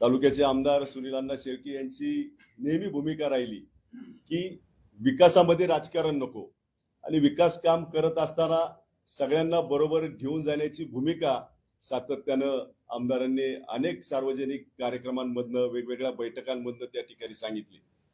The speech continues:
म्हणून लोणावळा शहरामध्ये देखील आम्ही चर्चा करण्याचा प्रयत्न त्या ठिकाणी केला, परंतु दुर्दैव म्हणा किंवा काही कारणामुळं म्हणा,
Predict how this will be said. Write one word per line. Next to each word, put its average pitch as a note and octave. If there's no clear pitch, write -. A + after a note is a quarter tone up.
म्हणून D#3+
लोणावळा E3+
शहरामध्ये E3
देखील E3+
आम्ही E3+
चर्चा D#3
करण्याचा D3+
प्रयत्न D#3+
त्या D3
ठिकाणी A#2
केला, G2+
परंतु E3
दुर्दैव E3
म्हणा D#3+
किंवा D#3
काही D#3
कारणामुळं D#3
म्हणा, D3+